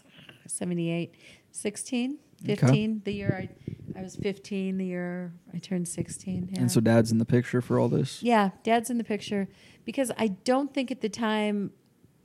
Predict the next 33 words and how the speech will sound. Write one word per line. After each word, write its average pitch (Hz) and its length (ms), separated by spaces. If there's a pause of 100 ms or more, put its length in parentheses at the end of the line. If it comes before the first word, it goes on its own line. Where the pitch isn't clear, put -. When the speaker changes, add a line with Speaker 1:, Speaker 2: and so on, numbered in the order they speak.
(240)
Speaker 1:
the 185 60
first 262 260
time 294 120
I 240 60
came 220 180
up 208 160
to 208 120
Rocky 190 240
Mountain 185 160
National 170 340
Park, 180 200
I 180 40
think 175 180
I 180 40
was 170 140
thirteen 185 760 (420)
or 170 100
fourteen, 170 840 (340)
and 185 80
we 185 120
met 175 220
the 185 60
Van 180 280
de 175 60
Velders. 175 520
We 180 100
drove 170 240
up 170 160
from 180 120
Arizona, 170 560
and 170 200
Auntie 165 300
Kit, 170 320